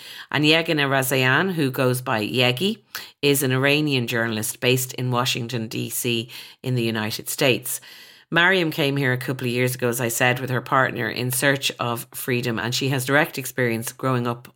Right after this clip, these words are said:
of the morality police in Iran. Yegina grew up in Iran in the eighties and married an American journalist. She became a journalist herself, but in twenty fourteen, she and her husband were arrested and detained in Iran on dubious charges.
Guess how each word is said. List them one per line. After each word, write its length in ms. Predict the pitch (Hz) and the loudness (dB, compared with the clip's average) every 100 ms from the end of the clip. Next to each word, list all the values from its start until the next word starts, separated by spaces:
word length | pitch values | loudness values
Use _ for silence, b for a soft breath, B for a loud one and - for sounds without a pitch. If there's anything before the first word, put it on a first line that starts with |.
| - | -8
of 160 | 117 | -6
the 80 | 127 | -4
morality 680 | 117 117 117 117 117 110 - _ _ | -2 2 2 2 -4 -8 -10 _ _
police 380 | 123 120 113 - | -4 -2 -2 -4
in 160 | 95 | -4
Iran. 380 | 113 120 117 117 B B B | -2 0 0 0 B B B
Yegina 380 | 151 160 160 135 | 0 2 2 0
grew 140 | 139 | 0
up 120 | 131 127 | -2 -2
in 80 | |
Iran 380 | 123 123 123 120 | 0 2 2 2
in 140 | 110 123 | -2 -6
the 160 | 117 | -2
eighties 420 | 127 139 - 151 - | 0 0 -2 -2 -4
and 140 | 123 | -2
married 260 | 123 120 120 | 0 0 -2
an 100 | 113 | -2
American 420 | 120 123 123 113 | 0 0 -2 -4
journalist. 520 | 131 120 117 117 - B B B | 0 0 0 -4 -8 B B B
She 140 | - | -14
became 320 | - 123 135 123 | -10 0 2 2
a 20 | |
journalist 440 | 123 120 113 117 | 0 0 0 -4
herself, 380 | 117 - 135 127 | -4 2 2 2
but 120 | 127 | -2
in 100 | 113 | -6
twenty 300 | 113 170 165 | 0 0 0
fourteen, 480 | 160 147 131 143 139 | -2 -4 -2 -2 0
she 260 | 135 - 165 | -2 0 0
and 80 | 160 | 0
her 120 | 135 | -2
husband 580 | - 151 - 139 127 127 B B | -2 -4 -2 -4 -4 -6 B B
were 160 | 139 143 | 0 4
arrested 400 | 143 - 143 127 | 2 2 -2 -2
and 120 | 123 | -2
detained 400 | 127 143 131 131 | -2 -2 0 0
in 120 | 127 | -2
Iran 320 | 120 120 113 | 0 0 0
on 140 | 92 123 | -4 -2
dubious 400 | 180 170 117 - | -2 0 -4 -2
charges. 520 | 123 120 120 113 | -2 -2 -2 -8